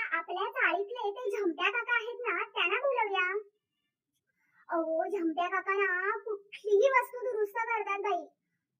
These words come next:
फार नॉलेज आहे त्यांना ह्या बाबतीत. मग मी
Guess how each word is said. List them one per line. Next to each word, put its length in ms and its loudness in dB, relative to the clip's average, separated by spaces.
फार 240 6
नॉलेज 400 0
आहे 140 2
त्यांना 320 0
ह्या 100 0
बाबतीत. 480 -10
मग 500 0
मी 440 6